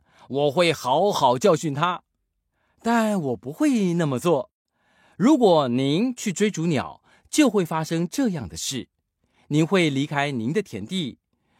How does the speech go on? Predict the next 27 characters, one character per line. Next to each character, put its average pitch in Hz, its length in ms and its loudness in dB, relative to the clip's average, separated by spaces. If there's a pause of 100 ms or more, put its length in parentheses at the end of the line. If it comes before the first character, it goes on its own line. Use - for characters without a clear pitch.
(160)
如 247 180 2
果 233 120 4
您 180 240 2
现 285 280 0
在 202 160 2
去 170 160 -8
追 190 160 -2
逐 156 180 -6
鸟， 101 380 -6 (240)
您 147 220 0
会 175 260 0
离 131 220 -2
开 165 340 -6
您 117 360 -4
的 247 100 -4
田 85 280 -12
地， 147 320 -12 (560)
这 285 120 2
会 254 140 4
使 - 180 -4
您 127 360 0 (180)
背 269 180 2
离 165 220 -2
您 135 260 0
的 226 120 2
未 160 160 -2
来， 90 400 -12